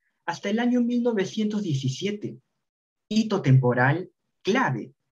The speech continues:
porque realiza su primer viaje al extranjero, hacia Chile, para ser mucho más concretos.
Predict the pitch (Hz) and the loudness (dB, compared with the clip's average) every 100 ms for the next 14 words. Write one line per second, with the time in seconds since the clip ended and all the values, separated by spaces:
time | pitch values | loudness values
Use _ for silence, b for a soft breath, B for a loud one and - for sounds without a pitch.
0 | _ _ - 131 127 131 127 123 120 127 | _ _ -2 0 2 2 4 4 4 4
1 | 214 208 214 220 226 - - 139 127 123 | 2 0 -2 -4 -6 -10 0 2 4 4
2 | 170 156 165 143 160 139 - 117 107 - | 4 2 -2 -2 -2 -2 -2 -4 -2 0
3 | 131 - - _ _ _ - 190 233 220 | 0 0 -14 _ _ _ -8 -4 0 0
4 | - 247 180 147 135 135 135 151 151 135 | 2 4 6 4 4 4 4 4 2 2
5 | 135 131 - 113 - 113 104 - - | 4 4 2 -4 -4 -8 -8 -18 -20